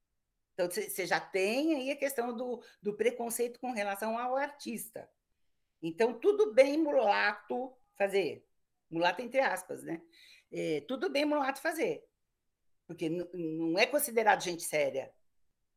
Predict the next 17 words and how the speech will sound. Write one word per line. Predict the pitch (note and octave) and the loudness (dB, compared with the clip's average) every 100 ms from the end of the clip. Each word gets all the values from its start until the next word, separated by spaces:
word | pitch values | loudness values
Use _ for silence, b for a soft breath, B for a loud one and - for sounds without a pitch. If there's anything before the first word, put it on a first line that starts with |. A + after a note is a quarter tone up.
| _ | _
né? | C#3+ F3+ B3 B B | -2 0 -2 B B
Então, | - G3 F#3+ | 0 0 0
gente | E3 D3+ G3+ G#3+ | -6 -2 -2 -2
séria | - G3+ A3+ | 2 2 2
não | D#4 | -2
fazia, | D#4+ F#4 D4+ D#4+ | -2 -4 -2 -2
não | E3 | 0
era | F#3 D4+ | 0 -2
todo | E4 A#3+ | -4 -6
lugar. | G3+ F#3+ D#3 C3 A2 B B | -6 -2 -2 -2 -4 B B
Então, | A3+ A#3 | 4 4
tem | B3+ D4+ | 4 0
uma, | D4 B3+ A3+ - | 2 2 0 -4
uma | - G#3 G3 F#3 F#3 F3 F3 | -6 -2 0 2 0 0 -4
coisa | E3 G#3 F#3+ F#3 | -2 -2 0 -4
do | E3+ F3 | -6 -8
teatro, | - E3 F3 C4 D4 - F3 C3+ | -6 2 6 6 4 -2 -2 -2